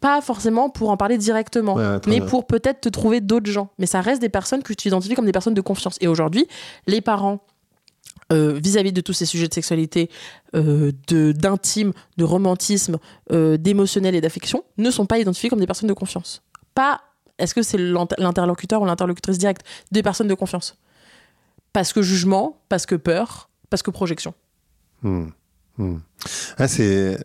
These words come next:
Speaker 2: c'est, ouais, c'est, c'est choquant. Enfin, c'est choquant. C'est intéressant, en fait, et tu te dis, ben, pour les parents, c'est peut-être, parce qu'en fait, il y a aussi ce truc, c'est comment tu démarres la, la discussion, et en fait, la discussion, elle déma-, je pense qu'il y a plein de parents, quand même, qui ont des, enfin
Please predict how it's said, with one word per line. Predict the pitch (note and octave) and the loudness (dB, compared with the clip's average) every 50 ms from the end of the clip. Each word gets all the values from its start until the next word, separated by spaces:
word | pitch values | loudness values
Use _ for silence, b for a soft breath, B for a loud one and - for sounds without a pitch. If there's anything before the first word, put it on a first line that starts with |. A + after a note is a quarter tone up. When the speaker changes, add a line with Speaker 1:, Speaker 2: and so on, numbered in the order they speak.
| D#3 D3+ C3+ C#3 C3+ C3+ | -10 -10 -10 -10 -8 -6
Speaker 2:
c'est, | - - - G2+ G2 | -6 -2 0 0 0
ouais, | G#2+ B2 B2+ | 0 0 -2
c'est, | - - G2 F#2 | -2 -4 -4 -4
c'est | F2 - - G2 | -4 -6 -8 -6
choquant. | - A2+ G#2+ - A#2 A#2+ C3 | -6 -6 -6 -4 -6 -6 -6
Enfin, | - - B2+ | -2 -2 0
c'est | G#2+ C#3 | 0 2
choquant. | A#2 B2 C3 - A#2+ - B B B B | 0 0 0 0 -2 -4 B B B B
C'est | B - C3 | B 0 0
intéressant, | B2 - E3+ E3+ D3+ - G3+ | 0 2 0 0 0 0 0
en | E3 | 0
fait, | B2+ D#3 - | 0 0 -2
et | G#2+ G2 | -4 -8
tu | - A#2 | -8 -8
te | A2 | -8
dis, | A2 C#3 | -6 -4
ben, | D3+ D3 A#2 G2+ G2 F#2+ F#2 F#2 G2 A2+ A#2+ - B B B B B B B B B B | 0 0 2 2 2 0 0 0 -2 -4 -6 -12 B B B B B B B B B B
pour | - B2+ | -2 0
les | A2 A2 | 0 2
parents, | G2 A2+ G#2 A#2 D3+ C#3+ | 2 0 0 0 0 -2
c'est | - - G#2 | -2 -4 -6
peut-être, | - A2 - - - - | -6 -6 -6 -6 -4 -4
parce | B2+ - | -4 -2
qu'en | - F3 | 0 0
fait, | C#3+ F#3 G3 F3 - | 2 2 0 0 0
il | - | 0
y | A#2 | 0
a | A2+ | 0
aussi | G#2 - E3+ | 0 -2 -6
ce | - | -6
truc, | - - G#3+ F3 - | -2 -4 -4 -4 -2
c'est | - G2+ | -4 -4
comment | F2 - B2+ C3 C#3 | -2 0 0 0 0
tu | C3 - C3+ | 0 0 0
démarres | A#2 A2 A2 A#2 A#2 | 0 2 2 2 2
la, | A2 G#2 G#2 G2+ F#2 F#2+ | 2 0 0 -2 -2 -2
la | G2+ G2+ | -2 -2
discussion, | G2 G2 - - A2 - - D3 D3 D3+ D3 | -2 -4 -6 -8 -8 -4 -2 -2 0 0 -2
et | A#2+ G#2+ F#2+ | -2 -2 -2
en | F2+ | -2
fait, | - A#2 A2 | -4 -2 -2
la | G2+ | -2
discussion, | F2+ F2+ - - - - - C3 B2+ | -4 -4 -6 -10 -8 -4 -2 0 0
elle | G#2+ | 2
déma-, | F#2 F#2+ G2+ G#2 B B B B B | 0 0 -2 -4 B B B B B
je | B - | B -2
pense | - C#3 C3+ | -2 -2 0
qu'il | - A3 | 0 -2
y | F#3 | -2
a | |
plein | E3 - A#2 | 0 0 -2
de | A2 | 0
parents, | G#2 G#2+ G2 A2+ G#2+ | 0 -2 -2 -2 -2
quand | - G#2 | -2 -2
même, | G2+ G2+ | -4 -4
qui | F#2+ - | -4 -4
ont | F2+ | -4
des, | F2+ F#2+ | -4 -4
enfin | G#2 - - F#2 E2+ | -4 -4 -4 -6 -6